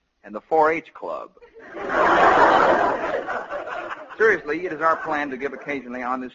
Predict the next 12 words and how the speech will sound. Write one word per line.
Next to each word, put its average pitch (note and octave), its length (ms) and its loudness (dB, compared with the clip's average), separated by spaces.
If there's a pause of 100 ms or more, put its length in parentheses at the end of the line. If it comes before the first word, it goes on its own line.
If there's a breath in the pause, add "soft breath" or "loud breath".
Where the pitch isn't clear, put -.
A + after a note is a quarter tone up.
series C#3+ 320 -8
what B2+ 100 -8
I C3 120 -4
call, C3+ 460 -4 (160)
simply C3+ 380 -8
for A#2+ 220 -10
want C3 180 -4
of A#2 80 -12
a A2+ 40 -14
better B2+ 200 -4
title, B2+ 420 -8 (140)
Freeburg's B2+ 400 -8